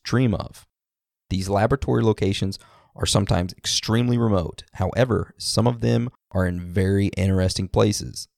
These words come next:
One such lab is located in Bloomington, Minnesota,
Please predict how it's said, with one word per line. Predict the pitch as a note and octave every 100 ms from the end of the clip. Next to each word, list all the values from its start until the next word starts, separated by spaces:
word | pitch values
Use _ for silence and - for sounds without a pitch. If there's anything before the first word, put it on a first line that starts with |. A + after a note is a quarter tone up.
| -
One | G#2 F#2+ A#2
such | - B2 -
lab | F2+ F2+ F2 F2+
is | - G2+
located | E2+ - G2 F#2
in | F#2 F2+ F2+
Bloomington, | G2+ G#2 A#2 C3 D3+ C3+ C3+
Minnesota, | G2+ G2 F#2+ - G#2+ F2